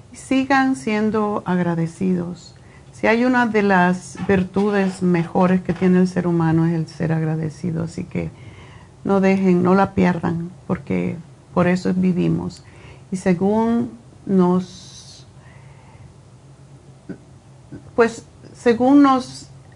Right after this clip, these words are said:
metemos más en el agradecimiento, más tenemos por qué agradecer. Eso es definitivo. Agradezcan por aquello que quieren tener. Agradezcanlo y véanlo en su mente como que ya lo han,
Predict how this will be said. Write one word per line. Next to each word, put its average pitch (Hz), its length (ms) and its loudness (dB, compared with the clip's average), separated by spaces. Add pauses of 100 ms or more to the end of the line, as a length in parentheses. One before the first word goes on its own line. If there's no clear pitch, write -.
(100)
metemos 208 840 2
más 202 480 4
en 196 160 4
el 180 120 6
agradecimiento, 175 1080 0
más 190 400 4
tenemos 180 480 -2
por 175 220 -6
qué 175 160 -2
agradecer. 170 680 -2 (380)
Eso 208 280 0
es 208 140 0
definitivo. 175 800 0 (300)
Agradezcan 233 720 2
por 233 160 2
aquello 214 600 0
que 190 340 0 (300)
quieren 208 500 2
tener. 185 520 2 (800)
Agradezcanlo 226 960 2
y 208 100 2
véanlo 208 500 2
en 190 140 2
su 185 180 -4
mente 190 580 4
como 180 280 0
que 175 120 -2
ya 170 180 2
lo 180 200 4
han, 180 320 2